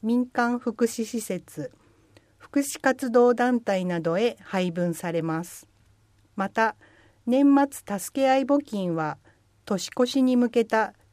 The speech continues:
隣近所の助け合いが始まりとなっている募金です。現在はそれに加え、区内の社会福祉団体への配分など、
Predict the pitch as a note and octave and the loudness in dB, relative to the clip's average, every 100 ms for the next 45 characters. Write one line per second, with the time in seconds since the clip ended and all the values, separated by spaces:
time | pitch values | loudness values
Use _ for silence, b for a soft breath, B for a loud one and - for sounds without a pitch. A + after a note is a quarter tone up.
0 | _ - G#3 B3 C4+ C4+ D4 C#4 A3+ F#3+ | _ -4 0 2 0 2 6 6 4 2
1 | E3+ D#3 - - F#3 - - A3 A3 A3 | 0 -2 -6 -12 -10 -8 -2 0 2 0
2 | B3+ A3+ G3 F#3 F3+ F3+ F3 F3 F#3 F#3+ | -2 -2 -6 -4 -2 -2 -2 -4 -4 -2
3 | G3+ - G3+ F#3+ G#3 B3+ F#3+ D#3 E3 D#3+ | -4 -6 -8 -6 -4 -4 -4 -4 -4 -2
4 | D#3 D#3 D3+ - _ _ _ _ _ _ | 0 -2 -6 -18 _ _ _ _ _ _
5 | _ _ _ _ F#3+ B3+ C#4+ A3 F3+ E3+ | _ _ _ _ 2 6 6 4 0 -2
6 | D#3 C#3+ - _ - G3 G3 A3+ A3+ - | -4 -8 -14 _ -6 -2 0 2 0 -2
7 | G#3+ G3+ G3 F#3+ - b b b b b | -2 0 0 -2 -4 b b b b b
8 | - D4+ C4+ G3+ E3+ D3+ - - F3+ G#3 | 6 6 6 4 0 -2 -6 -8 -4 0
9 | B3 C4 - C#4 - C4 B3+ C4 B3 G3 | 0 0 0 -2 -2 0 2 2 0 -2
10 | F#3 E3+ E3+ A3 - _ - G3 G3 F#3+ | -2 -2 -2 -4 -6 _ -6 -4 -4 -4
11 | F#3 F3+ F3+ D3+ | -2 -2 -4 -6